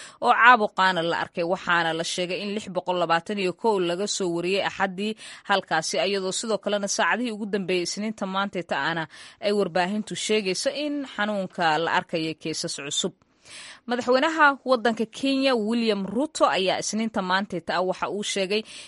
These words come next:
in ciidamo ka socda dalalka Bariga Afrika oo la geeyay dalkaasi ku yaala bartamaha Afrika uu ay xoojin doonaan nabadda ee gobolka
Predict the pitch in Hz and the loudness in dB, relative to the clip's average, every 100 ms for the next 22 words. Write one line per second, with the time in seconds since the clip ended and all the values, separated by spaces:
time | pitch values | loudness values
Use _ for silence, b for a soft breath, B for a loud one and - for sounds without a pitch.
0 | B 226 233 170 165 185 185 202 214 220 | B -4 -2 -2 -2 0 0 2 2 0
1 | - 233 - 196 170 190 175 185 190 - | -2 -4 -2 -4 0 0 2 0 0 -4
2 | 175 196 190 160 156 - 185 175 208 196 | -2 0 0 -2 -4 -6 -8 -4 -2 -2
3 | - 190 185 175 160 180 202 196 175 202 | -2 -2 -2 -2 -2 0 0 -2 0 -2
4 | - 170 160 185 - 208 170 175 208 B | 0 -2 -2 -8 -4 0 0 2 0 B
5 | B B B 170 185 - 214 247 240 185 | B B B -2 -2 0 0 0 -2 -2
6 | 151 151 165 - 165 190 180 208 185 180 | 0 -2 -6 -10 -6 -6 -2 0 0 -4
7 | - 175 165 156 - 190 190 190 196 226 | -10 -6 -4 -6 -6 -4 -2 -2 -2 -2
8 | 220 180 185 190 190 185 220 185 214 B | 0 0 0 0 -2 2 2 2 0 B
9 | B B B - 185 185 226 180 - 180 | B B B -6 -4 0 2 2 -2 -8